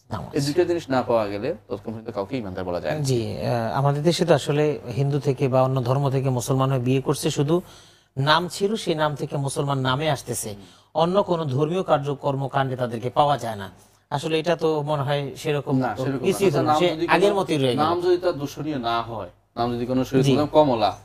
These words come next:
Speaker 2: কমলা দূষণীয় নয়, কথার
Speaker 1: জি
Speaker 2: কথা।
Speaker 1: না।
Speaker 2: এর নাম পরিবর্তন করতে বাধ্যতামূলক নয়।
Speaker 1: জি, জি।
Speaker 2: কিন্তু তার আসল কাজ হচ্ছে কালেমা সাথে নামাজটা।
Speaker 1: জি, জি।
Speaker 2: দুইটা জিনিস সম্পূর্ণ থাকে। তার ইসলামের প্রতি তার আসলে দরদ আসছে, সে সত্যিকার বিয়ের জন্য ইসলাম গ্রহণ করে নাই, ইসলামকে ভালোবেসে বিয়ে করেছে,
Speaker 1: জি।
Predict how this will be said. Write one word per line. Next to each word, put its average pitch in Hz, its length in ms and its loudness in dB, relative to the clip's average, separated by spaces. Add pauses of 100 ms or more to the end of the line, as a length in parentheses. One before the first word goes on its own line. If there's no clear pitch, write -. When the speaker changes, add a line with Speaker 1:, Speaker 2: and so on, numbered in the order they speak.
Speaker 2:
কমলা 175 220 0
দূষণীয় 143 400 0
নয়, 107 100 -4
কথার 131 200 2
Speaker 1:
জি 127 80 2
Speaker 2:
কথা। 101 80 -4
Speaker 1:
না। 98 100 -6 (220)
Speaker 2:
এর 143 80 0
নাম 156 180 6
পরিবর্তন 147 400 2
করতে 139 260 0
বাধ্যতামূলক 123 640 2
নয়। 98 200 0
Speaker 1:
জি, 110 120 0
জি। 95 180 -8
Speaker 2:
কিন্তু 143 180 -4
তার 160 160 4 (160)
আসল 185 360 2
কাজ 175 180 4
হচ্ছে 170 280 0
কালেমা 156 400 2
সাথে 139 220 -4
নামাজটা। 101 420 -4
Speaker 1:
জি, 101 200 -4
জি। - 140 -12
Speaker 2:
দুইটা 151 220 4
জিনিস 175 180 6
সম্পূর্ণ 143 300 2
থাকে। 127 160 -2
তার 135 140 2
ইসলামের 143 280 0
প্রতি 139 180 -4
তার 120 120 4
আসলে 151 240 2
দরদ 135 200 6
আসছে, 113 360 0 (380)
সে 131 200 4
সত্যিকার 131 400 -2
বিয়ের 143 360 8
জন্য 156 180 6
ইসলাম 131 240 2
গ্রহণ 120 220 2
করে 113 180 2
নাই, 113 220 -2
ইসলামকে 143 340 0
ভালোবেসে 117 360 2
বিয়ে 107 140 -2
করেছে, 101 240 -4
Speaker 1:
জি। 104 120 0